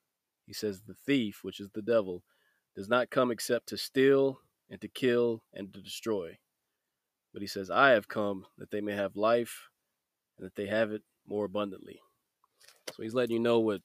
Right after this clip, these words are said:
the devil's all about. Steal, kill, and destroy. And he can take anything from you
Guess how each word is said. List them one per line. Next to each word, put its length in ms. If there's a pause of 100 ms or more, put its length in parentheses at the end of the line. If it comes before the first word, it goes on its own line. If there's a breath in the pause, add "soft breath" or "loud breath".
(120)
the 60
devil's 320
all 180
about. 420
Steal, 440
kill, 320
and 80
destroy. 540 (960)
And 120
he 80
can 100
take 200
anything 380
from 300
you 320